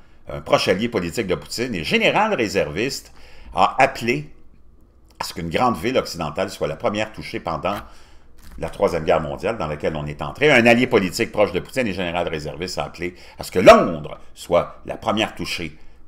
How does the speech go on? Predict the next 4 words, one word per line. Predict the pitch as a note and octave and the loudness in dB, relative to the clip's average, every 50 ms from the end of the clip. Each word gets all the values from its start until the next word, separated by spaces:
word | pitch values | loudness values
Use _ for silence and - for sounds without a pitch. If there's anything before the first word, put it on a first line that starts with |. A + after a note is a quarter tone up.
| - - | -12 -8
dans | D#2 D2+ D2 D2 - - - - - - - - - - - - - D2 | -6 -6 -6 -6 -10 -12 -18 -18 -18 -18 -18 -20 -20 -20 -20 -18 -14 -12
le, | C#2+ C#2 - - - - - - - - - - | -12 -12 -12 -14 -16 -18 -18 -18 -20 -20 -20 -20
ce | - - - - - - - - - - - - - | -18 -16 -12 -12 -12 -12 -12 -16 -20 -20 -20 -18 -16
qui | - - - | -14 -14 -14